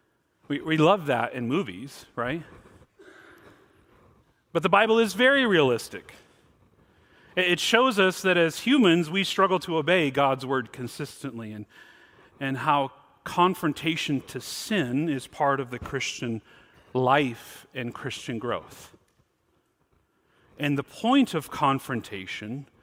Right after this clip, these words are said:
as we see in the Bible, is for holiness. You know, the walls, we, we tend to just go to Nehemiah and think it's all about the walls. That's, that's it. He's just,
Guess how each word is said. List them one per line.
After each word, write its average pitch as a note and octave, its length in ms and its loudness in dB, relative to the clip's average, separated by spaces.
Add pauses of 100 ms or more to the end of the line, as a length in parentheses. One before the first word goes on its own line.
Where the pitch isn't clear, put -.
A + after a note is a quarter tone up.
(460)
as D3+ 260 2
we F#3 120 -2
see F3 280 -2
in D#3 120 2
the C#3 80 0
Bible, C3 440 2
is C3+ 220 -2
for B2+ 200 -8
holiness. A2+ 840 -8 (2500)
You D#3 80 2
know, D#3+ 80 6
the C#3+ 80 2
walls, D#3+ 760 4
we, D#3+ 200 -4 (220)
we D3+ 120 2
tend G3+ 320 2
to F3+ 140 0
just D#3 380 -6 (200)
go E3 100 6
to F#3+ 80 4
Nehemiah F3+ 400 6
and D#3 100 4
think D#3 220 2
it's C#3+ 220 -4
all G3 340 6
about F3 340 4
the D#3 80 2
walls. C#3 680 0
That's, D3+ 220 2
that's D3+ 340 0
it. A#2+ 140 -4
He's D3 180 -2
just, - 320 -4